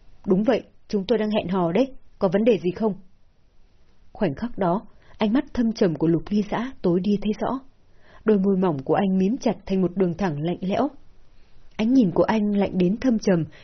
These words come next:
nhìn chằm chằm cô, ánh mắt sắc lẹm giống như là muốn xuyên thủng cô vậy. Hướng Tình bị anh nhìn như vậy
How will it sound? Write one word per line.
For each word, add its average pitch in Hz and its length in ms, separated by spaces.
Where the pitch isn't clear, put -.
nhìn 208 160
chằm 185 180
chằm 180 280
cô, 220 220
ánh 196 180
mắt 262 120
sắc 285 180
lẹm 196 200
giống 202 160
như 247 140
là 214 120
muốn 170 260
xuyên 254 300
thủng 165 240
cô 208 160
vậy. 190 120
Hướng 226 200
Tình 202 260
bị 185 80
anh 240 200
nhìn 190 200
như 226 100
vậy 202 220